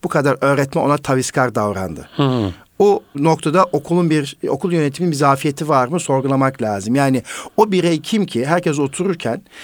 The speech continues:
Speaker 1: o çocuk sürekli öğretmen etrafında dolanıyor ve öğretmen ona hiç sesini çıkartamıyor.
Speaker 2: Hı.
Speaker 1: Ayrıcalıklı bir çocuk mu?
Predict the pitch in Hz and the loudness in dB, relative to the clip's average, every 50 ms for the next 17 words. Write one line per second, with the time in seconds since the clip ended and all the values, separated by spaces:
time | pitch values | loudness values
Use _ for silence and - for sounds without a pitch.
0 | - - - - 165 - - - 160 139 170 170 - - 170 160 - - 160 151 | -18 -8 0 0 0 0 2 -2 -2 -2 -2 -4 -2 -2 -2 -2 0 0 0 0
1 | 147 151 147 - 160 156 139 135 135 147 135 127 - - 135 127 127 120 120 131 | 0 0 -2 -2 -2 0 0 -2 0 0 0 0 0 -2 -2 -2 -2 0 0 0
2 | 127 131 139 165 196 208 180 170 165 160 165 202 180 180 180 175 - - - 156 | 0 2 0 0 2 2 2 2 0 0 -2 -2 -2 -2 -2 -4 -6 -4 -4 -4
3 | 135 - 190 185 185 - - 139 131 117 - - 123 101 95 82 73 - - - | -2 -2 -2 -2 -4 -4 -2 -2 -2 0 0 -2 -4 -4 -4 -6 -8 -8 -4 -2
4 | 139 127 120 113 104 - 160 185 196 202 180 190 185 190 190 208 196 180 185 - | 0 2 2 2 4 4 4 4 4 2 2 0 0 0 0 0 0 0 0 -2
5 | - - 117 120 170 165 - 185 196 208 202 | -4 -4 -2 -2 -2 0 0 0 0 0 -4